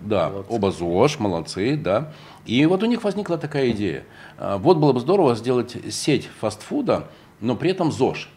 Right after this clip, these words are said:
Speaker 1: То есть вот не ужас-ужас холестериновый, да, привет там К Ф С или Мак-, ну, Макдональдсу.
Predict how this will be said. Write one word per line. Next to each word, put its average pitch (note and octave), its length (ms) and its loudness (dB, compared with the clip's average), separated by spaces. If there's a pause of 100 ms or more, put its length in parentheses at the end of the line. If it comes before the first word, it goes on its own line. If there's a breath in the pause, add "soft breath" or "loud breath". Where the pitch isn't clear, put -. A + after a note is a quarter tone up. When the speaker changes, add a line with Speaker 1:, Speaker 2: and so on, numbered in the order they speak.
Speaker 1:
То A#2+ 80 -4
есть G#2 180 -4
вот A2 220 -6
не A#2 320 -2
ужас-ужас C#3+ 560 -2
холестериновый, G2+ 680 0
да, A#2 220 2
привет G2 380 -2
там D#2+ 160 -6
К F2 100 -10
Ф G2 160 0
С - 80 -10
или G2 400 -2
Мак-, F#2 220 -2 (100)
ну, F#2+ 120 -4
Макдональдсу. E2+ 640 -4